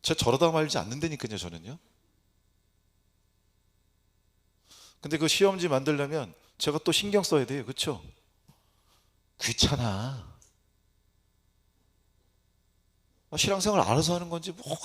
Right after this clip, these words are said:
저렇게까지 하나? 근데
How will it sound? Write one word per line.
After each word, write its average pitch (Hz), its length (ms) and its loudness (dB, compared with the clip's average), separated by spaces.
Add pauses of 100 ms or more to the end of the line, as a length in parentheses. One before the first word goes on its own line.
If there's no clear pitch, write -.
(160)
저렇게까지 190 600 -2
하나? 175 340 -4 (1400)
근데 123 460 -2